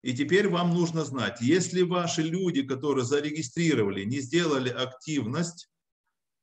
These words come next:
то бонусы вы в следующем месяце не получите. Поэтому что нужно сделать? Вам нужно опять в этом месяце проследить, чтобы в левой ноге у вас кто-то сделал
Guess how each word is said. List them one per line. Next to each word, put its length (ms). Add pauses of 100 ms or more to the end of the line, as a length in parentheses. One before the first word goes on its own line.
(140)
то 100
бонусы 560
вы 440
в 40
следующем 560
месяце 380
не 180
получите. 760
Поэтому 580
что 240
нужно 340
сделать? 520
Вам 320
нужно 320
опять 340
в 40
этом 300
месяце 540
проследить, 760
чтобы 260
в 40
левой 360
ноге 360
у 60
вас 160
кто-то 420
сделал 400